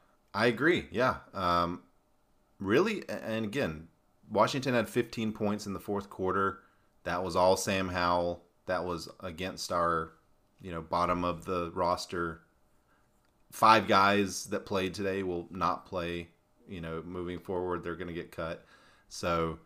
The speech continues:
uh, I would assume all of those are <laughs> probably gonna come from those fourth quarter guys. Um, but, yeah, I mean, uh, Joey Sly, poor Joey Sly missed a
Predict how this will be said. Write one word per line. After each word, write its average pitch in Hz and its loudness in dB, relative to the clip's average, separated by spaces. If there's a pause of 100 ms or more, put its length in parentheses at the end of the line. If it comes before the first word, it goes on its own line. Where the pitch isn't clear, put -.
(720)
uh, 90 -8
I - -4
would 92 -2
assume 98 -2
all 127 10
of 131 6
those 143 10
are - -2
<laughs> - -6
probably - 0
gonna 131 -4
come 113 -4
from 104 -6
those 101 -4
fourth 92 -6
quarter 90 -6
guys. 82 -4 (760)
Um, 80 -8 (180)
but, 85 -2 (640)
yeah, 165 8
I 98 8
mean, 104 4
uh, 107 4
Joey 123 8
Sly, 120 6 (1400)
poor 98 -8
Joey 95 -2
Sly 92 2
missed 92 -6
a 90 -2